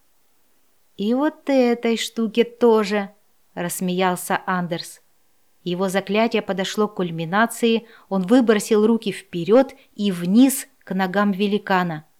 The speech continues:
И тут земля яростно полетела вверх, как будто дюжина великанов с огромными лопатами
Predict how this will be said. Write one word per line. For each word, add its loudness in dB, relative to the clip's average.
И -10
тут -2
земля -2
яростно -2
полетела 0
вверх, -2
как -10
будто -4
дюжина 0
великанов 0
с -2
огромными 4
лопатами 2